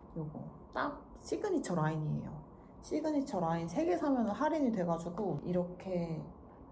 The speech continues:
베이지랑 차콜이랑 화이트랑 지금 입고 있어요. 그렇게 세 개를 샀습니다. 아니,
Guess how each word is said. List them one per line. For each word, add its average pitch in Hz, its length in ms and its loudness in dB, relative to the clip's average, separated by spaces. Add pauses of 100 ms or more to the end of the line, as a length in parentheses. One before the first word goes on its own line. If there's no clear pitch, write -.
(100)
베이지랑 190 840 2 (800)
차콜이랑 254 880 2
화이트랑 185 600 0
지금 175 280 2
입고 151 240 2
있어요. - 340 -4
그렇게 160 640 2
세 262 180 2
개를 220 140 4
샀습니다. 175 560 -2 (220)
아니, 196 340 2